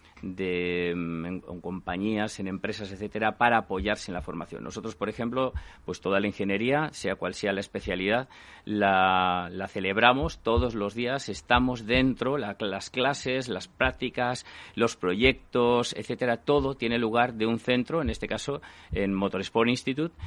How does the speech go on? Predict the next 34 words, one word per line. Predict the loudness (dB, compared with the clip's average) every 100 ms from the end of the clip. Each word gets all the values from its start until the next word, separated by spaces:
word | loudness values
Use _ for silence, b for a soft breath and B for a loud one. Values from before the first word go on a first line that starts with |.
| B B -2
que | 0
se | 2
dedica | 2 4 4 4 2
a | 2
otras | 2 2 0
muchas | 0 2 2 0 -4
actividades, | -2 0 2 0 2
no | 0
solo | 2 0 2
a | 2
la | 0
educativa, | 0 0 2 0 0 -4 B B B
que | -6
son | -4 -2 2
competiciones | 2 4 0 0 -2 -2
internacionales | -2 -2 -2 0 0 2 -2
de | -4
G | -8
T | -8
tres, | -2 -2 -2
G | -8
T | -6
cuatro, | 0 2 2 4 4 2 B B B
eh, | -2 2 4 2 2
Campeonato | -4 -4 -6 -4
de, | -2 0
de | -2
España | -4 -4 -4
de | -2 -2
Turismos, | -4 -2 -2 0 0 0
Fórmula | -2 -2 -2 -4 -4
tres, | 0 2 2 0 -4 B B B
em, | 0 2 4 4 2 -2 -4 -4
etcétera, | -4 -2 0 0 0